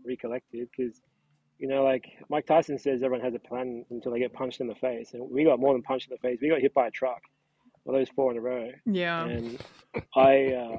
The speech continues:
Speaker 1: my heart, and, you know, I think I said on Twitter, "I'm about to poop my pants or shit the bed," or something like that.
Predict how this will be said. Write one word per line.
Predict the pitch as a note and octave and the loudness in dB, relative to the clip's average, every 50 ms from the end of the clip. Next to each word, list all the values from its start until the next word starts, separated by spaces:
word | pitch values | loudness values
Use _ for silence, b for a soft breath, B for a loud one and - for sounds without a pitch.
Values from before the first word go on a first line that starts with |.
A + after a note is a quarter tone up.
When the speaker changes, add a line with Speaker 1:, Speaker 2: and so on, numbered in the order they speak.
| - - B2+ | -12 -6 -2
Speaker 1:
my | D3+ E3+ D#3+ | 0 0 0
heart, | B2+ B2+ C3+ C3+ C3 A#2+ | 2 2 2 2 2 0
and, | A#2 A#2+ A#2+ A#2+ A#2 A2+ A#2+ - - | -4 -8 -12 -14 -16 -18 -20 -18 -16
you | B2 | -14
know, | A2 A2+ A2+ | -12 -12 -12
I | A2+ A#2 | -12 -12
think | - D#3 C3 A#2 | -10 -10 -8 -10
I | A2+ | -10
said | - - B2 | -10 -10 -8
on | A#2+ A#2 A2+ | -8 -8 -8
Twitter, | - C3 B2 | -8 -8 -6
"I'm | A#2 A2+ A2+ A#2 A#2 | -6 -6 -8 -10 -8
about | A2+ A2+ B2 A2 | -6 -6 -6 -6
to | - - - | -6 -8 -6
poop | C#3 C3+ | -6 -6
my | C3+ B2+ A2+ | -6 -6 -8
pants | A2 - C#3 C3+ A#2+ A2 G2+ _ - | -8 -8 -8 -8 -8 -10 -14 _ -20
or | A2 - | -20 -10
shit | - C#3+ - - | -6 -6 -6 -6
the | - - | -6 -2
bed," | - C3+ C3+ B2 | 0 2 2 2
or | A#2 G#2+ | 0 -2
something | - C#3+ C3 B2+ A#2 | -4 -6 -6 -6 -6
like | A#2 A2+ A2 _ | -8 -10 -10 _
that. | - A#2+ A2 | -8 -8 -8